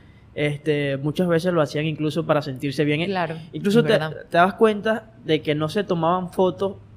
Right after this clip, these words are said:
Speaker 1: porque habían días que no se tomaban fotos, hay días que se maquillaban para ver cómo se
Speaker 2: Y ya.
Speaker 1: veían con tal
Speaker 2: Ujú.
Speaker 1: maquillaje. Entonces, claro, el proceso es muy distinto al hombre. Yo me bañé, me peiné y me
Speaker 2: Y
Speaker 1: vine. <laughs>
Speaker 2: listo.
Speaker 1: O sea, no tuve que hacer más
Speaker 2: Exacto.
Speaker 1: nada, ¿me entiendes?
Speaker 2: Sí, y a veces uno como que, "Ay, no, me siento fea, me voy a maquillar a ver qué tal".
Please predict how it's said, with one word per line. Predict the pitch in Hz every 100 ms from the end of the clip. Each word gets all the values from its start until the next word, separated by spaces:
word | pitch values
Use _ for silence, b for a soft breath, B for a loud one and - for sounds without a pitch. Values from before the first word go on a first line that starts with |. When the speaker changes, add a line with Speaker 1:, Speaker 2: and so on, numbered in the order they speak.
| -
Speaker 1:
porque | 156 143
habían | 143 151
días | 185 196
que | 180
no | 160
se | 180
tomaban | 160 151 165
fotos, | 151 202 156
hay | 143
días | 175
que | 208
se | 196
maquillaban | 180 147 143 170 185
para | 147
ver | 160
cómo | 170
se | 175 147
Speaker 2:
Y |
ya. | 170
Speaker 1:
veían | 156
con | 156 220
tal | -
Speaker 2:
Ujú. | -
Speaker 1:
maquillaje. | 165 - 196 156 - B B B
Entonces, | - 175 190
claro, | 214
el | 190
proceso | 170 160 160 202
es |
muy | 196
distinto | 190 - 180 185
al | 165
hombre. | 160 185 156 127 - -
Yo | 143 151 160
me | 180
bañé, | 165 151 175
me | 196 185
peiné | 156 147 156 220
y |
me | 208
Speaker 2:
Y | 147
Speaker 1:
vine. | 220
<laughs> | 202
Speaker 2:
listo. | 160
Speaker 1:
O | 220
sea, | 180
no | 156
tuve | 175 190
que | 190
hacer | 180 185
más | 185 180
Speaker 2:
Exacto. |
Speaker 1:
nada, | 185 156 127
¿me | 135
entiendes? | 139 165 135
Speaker 2:
Sí, | 208 175
y | 214
a | 196
veces | 190 - 220
uno | 247 226 226
como | 233 220
que, | 190
"Ay, | 175 202
no, | 190 185 180
me | 180
siento | 165 180 165 185
fea, | - 165 143
me | 156
voy | 160 165
a |
maquillar | 180 190 190 160 156 160
a |
ver | 175 175
qué | 175
tal". | 165 143